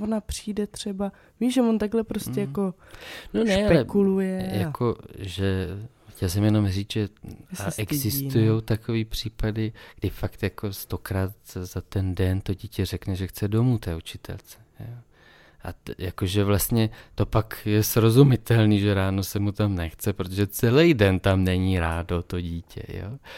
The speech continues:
Speaker 2: A že vlastně jako, eh, je, ano, ty říkáš, že to je většina, to takhle zažívá. Ehm, pro mě je to takový překvapivý, že vlastně jako těch prvních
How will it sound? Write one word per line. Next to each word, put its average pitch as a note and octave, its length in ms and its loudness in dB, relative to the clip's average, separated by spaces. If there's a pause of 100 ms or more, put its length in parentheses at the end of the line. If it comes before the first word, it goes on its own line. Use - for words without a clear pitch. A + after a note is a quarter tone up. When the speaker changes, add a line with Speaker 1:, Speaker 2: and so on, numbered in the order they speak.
(200)
Speaker 2:
A G2+ 80 0
že C3+ 140 10
vlastně G#3+ 380 2
jako, G3+ 220 -4
eh, - 720 -6
je, A#1+ 120 -10 (1080)
ano, A2+ 360 2
ty F#2 360 -4
říkáš, G#2 440 2
že G#2+ 100 -2
to - 140 -4
je F#2 100 0
většina, A2+ 800 0 (340)
to G#2+ 100 -4
takhle G#2+ 340 2
zažívá. A#2 680 0 (540)
Ehm, F2+ 960 -2 (120)
pro E3+ 140 4
mě B3+ 120 4
je C4+ 60 2
to B3+ 120 0
takový A#3 300 -2
překvapivý, F3 680 -4
že C#3 100 -2
vlastně B2 420 -4
jako B2 260 -4 (380)
těch - 200 -2
prvních A2+ 480 2